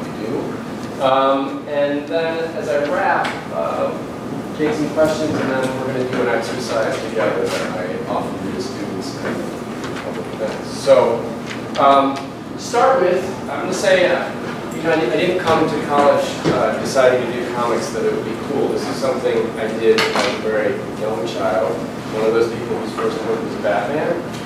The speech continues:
Um, very influenced by an older brother who was reading comics to me and reading at a very early age as a result of comics. Um, and I made my own superhero from junior high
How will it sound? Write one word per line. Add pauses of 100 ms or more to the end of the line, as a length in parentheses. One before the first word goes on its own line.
(280)
Um,
very
influenced
by
an
older
brother
who
was (140)
reading
comics
to
me
and
reading
at
a
very
early
age
as
a
result
of
comics. (140)
Um, (1160)
and
I
made
my
own
superhero
from
junior
high